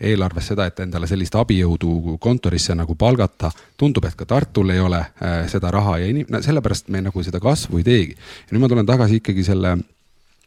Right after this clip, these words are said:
äh, <laughs> oma käibemaksu teema juurde, kus te mind sealt ära viisite, et see, kus me lisa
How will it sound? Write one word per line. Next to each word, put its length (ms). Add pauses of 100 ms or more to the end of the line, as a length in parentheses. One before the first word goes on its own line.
(120)
äh, 560 (100)
<laughs> 340
oma 120
käibemaksu 640
teema 320
juurde, 160
kus 160
te 100
mind 220
sealt 240
ära 160
viisite, 400
et 80 (240)
see, 160
kus 160
me 160
lisa 300